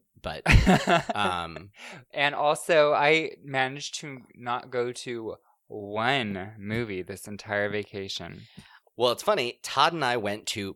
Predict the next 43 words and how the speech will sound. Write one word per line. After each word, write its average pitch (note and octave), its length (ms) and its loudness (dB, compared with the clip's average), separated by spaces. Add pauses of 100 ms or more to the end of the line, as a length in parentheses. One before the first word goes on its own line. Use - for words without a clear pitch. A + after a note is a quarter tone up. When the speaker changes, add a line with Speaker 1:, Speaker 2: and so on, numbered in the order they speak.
Speaker 1:
precisely G2+ 1000 -4 (180)
one E2+ 600 -6 (260)
Speaker 2:
Oh. F#3 140 2
Speaker 1:
movie. F#2 420 -2
Like, A2 220 -2
we A2+ 220 -2
did G#2+ 120 -8
not G#2+ 160 -4
see A#2+ 80 -6
very G#2+ 120 -2
movie, G#2 280 -4
many G#2 160 -4
movies G2 160 -6
in G2 80 -10
theaters A2+ 180 -4
'cause G#2+ 140 -6
Todd D#3 320 -2
got F2 160 -2
really C#2+ 220 -10
sick. - 380 -10 (360)
Speaker 2:
Oh, D3+ 540 2
no. D#3 560 -8 (120)
Speaker 1:
Uh, G#2 280 4
and G#2 180 -6
so, G2+ 380 0
like, G#2 240 0
I C3 140 0
fought D#3 240 2
a - 20 0
little C#3 220 -2
bit C3+ 100 0
of A#2+ 60 -8
a C3 60 -4
cold. A#2 520 -2
Todd A2+ 440 -2
got F#2+ 360 0
kinda G2 260 -4
whacked F#2+ 360 -4
upside F#2 320 -4
the F2 60 -8
face - 440 -4
with G#2+ 140 -4
one, A2 480 -4